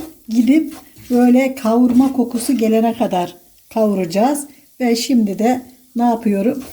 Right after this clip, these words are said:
Bir bardak sütümü azar azar ilave ediyorum. Hepsini birden dökmüyorum sevgili izleyicilerim.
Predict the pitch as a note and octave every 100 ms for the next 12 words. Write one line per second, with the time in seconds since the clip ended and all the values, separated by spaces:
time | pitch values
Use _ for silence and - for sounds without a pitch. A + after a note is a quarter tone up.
0 | - - - A#3 A#3+ B3 G#3+ G3 G#3 B3
1 | - - - - - - B3 A3+ G3+ B3+
2 | A#3 A3+ A#3 F#3+ G3 B3 A3 G#3 G3+ F#3+
3 | F#3 E3 D#3+ D#3 C#3+ - - - - -
4 | - - - - - - A#3+ - A3+ G#3+
5 | G#3 G3+ C4+ B3+ A3+ G#3+ G3 F3+ F3 F#3
6 | F#3 F3+ E3+ E3 - D#3 D#3 D3+ D#3 D3+
7 | D3+